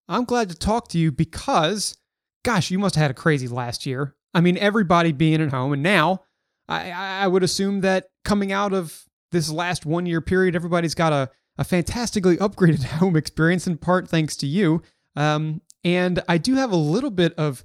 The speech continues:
history with Parachute, but before I talk about that, just for our listeners who haven't,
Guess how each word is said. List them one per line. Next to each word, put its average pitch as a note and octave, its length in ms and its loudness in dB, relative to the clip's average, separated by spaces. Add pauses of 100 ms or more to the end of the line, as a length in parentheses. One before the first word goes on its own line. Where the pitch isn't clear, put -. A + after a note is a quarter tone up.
(260)
history B3+ 500 0
with C3 160 -2
Parachute, C3 440 -4
but A3 180 0
before B3+ 800 -6
I F3 280 -4 (120)
talk E3 280 -4
about D3 360 -4
that, D#3 340 0 (320)
just - 200 -8
for C#3 100 0
our C3+ 100 2
listeners D3+ 440 0
who C3+ 240 0 (260)
haven't, E3+ 540 0